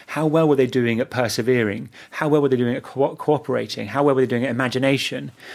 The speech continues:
Um, and give them feedback on that and get the kids to think about it a lot. Um, and at the end of the year, he even got the kids to choose their own school grades. And he said that his approach depended on this idea of deleting the concept of competition from education entirely.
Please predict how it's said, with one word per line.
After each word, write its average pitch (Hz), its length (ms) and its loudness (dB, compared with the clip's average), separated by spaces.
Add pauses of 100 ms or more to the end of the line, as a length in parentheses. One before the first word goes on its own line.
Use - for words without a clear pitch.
(140)
Um, 120 220 0
and 131 120 0
give 143 140 4
them 143 80 2
feedback 120 460 0
on 117 140 -2
that 123 160 0
and 117 60 -4
get 147 120 -2
the 135 80 -2
kids - 180 -2
to 120 80 -4
think 190 220 -4
about 107 220 0
it 101 80 -2
a 101 40 0
lot. 104 380 -2 (400)
Um, 123 500 -2
and 135 80 2
at 151 60 2
the 165 40 4
end 165 100 2
of - 20 0
the 151 80 2
year, 151 100 6
he 143 120 2
even 151 180 4
got 139 100 2
the 139 80 2
kids 131 280 -2
to 120 300 0
choose 131 280 2
their 120 180 4
own 117 380 0 (240)
school 196 320 2
grades. 120 320 0
And 135 80 2
he 180 80 4
said 165 220 0
that 123 100 2
his 170 140 -2
approach 160 360 0
depended 131 680 0 (420)
on 139 100 2
this 127 160 0
idea 123 480 2
of 113 140 -2
deleting 120 720 0 (460)
the 127 60 -2
concept 131 460 -2
of 113 100 -4
competition 131 840 -4
from 120 200 0
education 110 540 -2
entirely. 107 640 -4